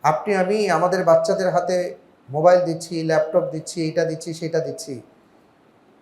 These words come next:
কিন্তু আমি আপনি কি এতটুকু খোঁজ নিচ্ছি যে আসলে ও কি দেখছে না দেখছে, ওর চোখের হিফাজত ও করছে কিনা? আপনি যে বাচ্চা ভেবে, ছোট ভেবে ওর, ওকে ছেড়ে দিচ্ছেন,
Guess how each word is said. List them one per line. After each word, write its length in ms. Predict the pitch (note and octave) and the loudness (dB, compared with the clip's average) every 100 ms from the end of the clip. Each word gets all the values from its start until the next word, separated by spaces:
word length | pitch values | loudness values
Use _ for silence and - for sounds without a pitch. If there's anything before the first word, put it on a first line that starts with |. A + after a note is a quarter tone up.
| - | -10
কিন্তু 220 | D3+ D#3+ | -6 0
আমি 360 | D3 D#3 E3+ A3 | 2 2 2 0
আপনি 220 | G#3+ A#3 | 0 -2
কি 120 | A3+ | -4
এতটুকু 380 | G#3 C4 C4+ C#4 | -2 0 0 -2
খোঁজ 320 | - C4 B3+ | 0 2 2
নিচ্ছি 520 | A3 G#3 - C#4+ A#3+ | -2 -4 -4 -4 -2
যে 80 | F3+ | 2
আসলে 360 | D#3 D#3 G3+ G3+ | 2 2 -2 -2
ও 80 | G3 | -4
কি 180 | G#3+ | -6
দেখছে 340 | G3 G3+ - G#3 | -6 -6 -6 -8
না 120 | F#3+ | -6
দেখছে, 300 | F3+ - - - _ _ _ _ _ _ - | -8 -14 -20 -20 _ _ _ _ _ _ 0
ওর 280 | F3 G#3+ G#3 | 4 6 6
চোখের 300 | A3 G#3+ A3 | 2 4 2
হিফাজত 440 | F3+ G#3 A3 G#3+ | 0 4 6 6
ও 120 | G#3+ - | 4 2
করছে 340 | G#3 - G3+ | -2 -4 -6
কিনা? 220 | G3+ G3 - - _ _ - | -8 -12 -14 -20 _ _ -2
আপনি 280 | D#3+ G#3+ G#3+ | -2 0 -2
যে 100 | G#3 | 0
বাচ্চা 380 | F3 E3+ A#3 A3 | 2 2 0 2
ভেবে, 300 | G#3+ A3+ - | 2 0 -2
ছোট 160 | G#3+ | -2
ভেবে 340 | G#3+ F#3+ G#3 A3+ | 0 2 4 4
ওর, 280 | F#3+ G3+ G3 | 4 0 -2
ওকে 240 | F#3 G#3 | -2 0
ছেড়ে 280 | - B3+ C4+ | 2 0 0
দিচ্ছেন, 420 | G3 - A3+ | -6 -10 -8